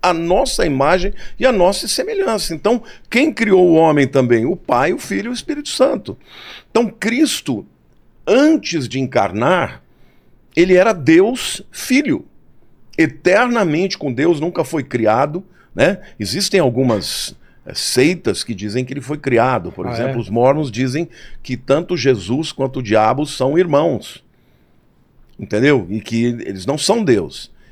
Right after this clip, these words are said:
Speaker 1: Eles são criados por Deus, são seres poderosos, mas não são Deus. Mas segundo a, a ortodoxia da Bíblia, o Filho é Deus tanto quanto o Pai, tanto quanto o Espírito Santo. Eles são três em um.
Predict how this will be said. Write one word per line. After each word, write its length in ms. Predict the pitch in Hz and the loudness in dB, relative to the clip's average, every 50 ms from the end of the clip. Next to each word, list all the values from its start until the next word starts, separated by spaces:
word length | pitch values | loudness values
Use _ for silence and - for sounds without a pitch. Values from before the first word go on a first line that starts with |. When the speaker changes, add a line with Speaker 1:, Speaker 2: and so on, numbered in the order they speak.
| - _ - | -20 _ -10
Speaker 1:
Eles 200 | - 101 101 - | -10 -8 -8 -6
são 240 | - - - 127 143 | -4 -2 -2 -2 -2
criados 600 | - 180 220 214 196 185 202 220 196 147 127 - | -2 -2 0 2 2 4 2 2 2 0 -2 -2
por 180 | - 123 123 | -2 -4 -2
Deus, 300 | 90 85 95 76 107 - | -2 -2 -4 -6 -6 -8
são 140 | - 123 117 | -8 -8 -8
seres 340 | - - - 120 104 101 - | -8 -4 -2 -2 -2 -2 -6
poderosos, 600 | - - 170 180 180 180 151 143 151 165 170 156 | -4 -2 0 2 4 4 6 6 6 4 2 2
mas 160 | 185 202 190 | -2 -2 -2
não 100 | 196 214 | -2 -4
são 240 | 196 - 208 220 208 | -4 -4 -4 -2 2
Deus. 240 | 170 139 117 98 - - - - - - - | 2 2 2 2 -2 -10 -20 -20 -20 -14 -10
Mas 140 | - 101 - | -8 -6 -6
segundo 540 | - - 139 113 131 151 175 185 190 202 202 | -6 -6 -4 0 2 2 2 4 2 2 4
a, 220 | - 151 139 127 - | 4 2 2 0 0
a 80 | - 120 | 0 0
ortodoxia 880 | 113 110 113 - - 131 120 123 113 - - - - - 143 165 165 143 | 2 2 0 -2 -2 0 0 0 -2 -2 -4 -6 -4 -4 0 0 2 2
da 160 | 98 98 104 | 2 0 -4
Bíblia, 540 | 92 90 98 127 165 170 147 123 104 85 - - - - - - - - - | -4 -4 -2 -2 -2 -2 -2 -2 -2 -4 -6 -10 -16 -20 -20 -20 -20 -20 -14
o 120 | - - 117 | -12 -12 -10
Filho 640 | - - - - 131 135 147 151 160 190 226 - - - - - - - | -10 -12 -6 -2 0 0 2 2 0 -2 -2 -4 -6 -12 -20 -20 -8 -6
é 60 | - | -6
Deus 520 | 120 117 92 - 120 135 147 175 190 - - | -6 -4 0 2 4 4 4 2 0 -4 -6
tanto 260 | - - 160 185 - | -6 -4 -4 -4 -4
quanto 200 | - 175 185 - | -4 -4 -4 -6
o 40 | 180 | -8
Pai, 420 | - - - 120 120 131 147 180 - - - - - _ _ _ _ - | -4 0 2 2 2 2 0 -2 -4 -10 -18 -20 -20 _ _ _ _ -2
tanto 220 | - 147 160 - | -2 -2 -2 -2
quanto 240 | - 170 180 - 202 | -4 -4 -4 -2 -4
o 40 | 208 | -4
Espírito 520 | 151 - - - 220 240 220 175 - 127 | -4 -6 -4 -2 -2 -2 -2 -4 -6 -8
Santo. 420 | 120 - - 113 90 80 - - 101 | -8 -4 -4 -4 -4 -4 -4 -6 -6
Eles 140 | 139 123 | -4 -4
são 200 | - - 185 196 | -2 -2 -2 -2
três 560 | 196 - - - 185 190 196 214 220 - - - | -2 -2 -2 2 2 4 2 2 0 -4 -8 -6
em 160 | - 247 233 | -4 -2 0
um. 140 | 214 196 180 | 0 0 0